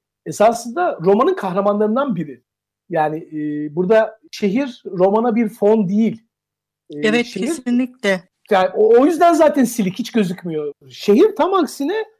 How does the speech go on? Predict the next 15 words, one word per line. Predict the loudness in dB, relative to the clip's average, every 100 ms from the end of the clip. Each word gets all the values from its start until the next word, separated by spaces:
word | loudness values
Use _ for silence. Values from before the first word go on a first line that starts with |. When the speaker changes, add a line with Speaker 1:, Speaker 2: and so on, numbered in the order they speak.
| _ _ _ _
Speaker 1:
e, | -12
romanın | -4 -2 -2 -4 -8 -12 _ _
kurgusunun | -4 -2 0 -2 -4 -4 -4 -6
temelinde | -2 0 2 2 0
yer | -2 -2
alıyor | 0 2 0 0
ve | -6 -8 -2
karakterlerden | 2 2 2 2 2 0 -2 -4
biri. | -4 -2 -4 -2
Yani, | 0 0 -4 _ _ _ _ _ _ _
e, | -10 -4
Hugh | -2 -2
Vienn'le | 0 2 2 0
kurduğu | 0 -4 0 0
ilişki, | 0 -2 -8 -12 -12